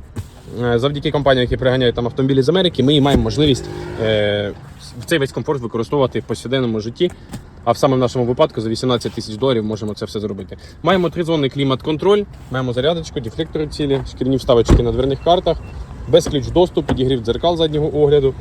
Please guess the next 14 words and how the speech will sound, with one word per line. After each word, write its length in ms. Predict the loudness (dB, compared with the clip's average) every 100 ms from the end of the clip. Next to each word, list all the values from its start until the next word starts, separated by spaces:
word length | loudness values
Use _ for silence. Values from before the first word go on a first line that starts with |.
| -10 -14 -6 0
Пам-, 180 | 0 0 -8 -2
маємо 240 | 0 2 2
пам'ять 320 | 2 2 0
сидінь 240 | 0 0
для 100 | 2
двох 200 | 0 0
водіїв, 340 | 0 0 -2 0
для 280 | 0 0 -2 -8 -10 -10 -10 -2
водійського 460 | 0 0 -2 -4
сидіння, 460 | -4 -2 0 0 0
електрорегулювання 840 | 2 2 2 4 4 4 4 4 2
обох 240 | 2 -2
сидінь, 300 | -2 -2 2
водійського 520 | 2 0 -2 -2 -2